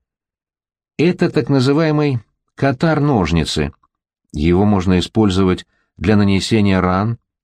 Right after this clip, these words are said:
а, открыв дополнительные лезвия, можно блокировать клинок противника, причем тогда,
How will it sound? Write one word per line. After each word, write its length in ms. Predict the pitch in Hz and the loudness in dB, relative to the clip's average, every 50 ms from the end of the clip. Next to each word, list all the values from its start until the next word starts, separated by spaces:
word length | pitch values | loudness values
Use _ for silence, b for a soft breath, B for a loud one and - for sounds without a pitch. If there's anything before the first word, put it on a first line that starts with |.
| _ - | _ -8
а, 180 | - 71 73 69 | -4 -2 -2 -2
открыв 320 | 64 - - 90 104 98 | -2 -2 0 0 0 2
дополнительные 760 | 87 95 87 - 107 120 147 180 190 - - 87 80 82 80 | 2 0 0 0 0 0 2 0 0 0 0 0 2 2 2
лезвия, 480 | 80 85 80 76 78 80 82 80 82 _ _ _ _ _ _ _ _ _ - | 2 0 0 0 0 0 0 0 -2 _ _ _ _ _ _ _ _ _ 0
можно 400 | 95 117 165 185 156 156 175 156 | 2 2 2 2 2 0 0 2
блокировать 580 | 131 139 139 127 131 - 160 151 147 143 131 | 2 0 0 0 -2 0 0 2 2 0 0
клинок 360 | - 131 131 135 147 143 131 | 0 0 0 0 0 0 -2
противника, 760 | - 143 151 147 - - 95 78 73 76 71 - 76 71 64 - _ _ _ _ _ _ _ _ | -2 -2 -2 -2 0 0 0 2 2 0 -2 -2 -2 -4 -4 -6 _ _ _ _ _ _ _ _
причем 380 | - 76 76 - - 90 82 80 | -2 -2 -2 0 0 0 0 0
тогда, 500 | - 87 87 85 82 95 107 107 104 | 0 0 0 2 2 0 0 0 -2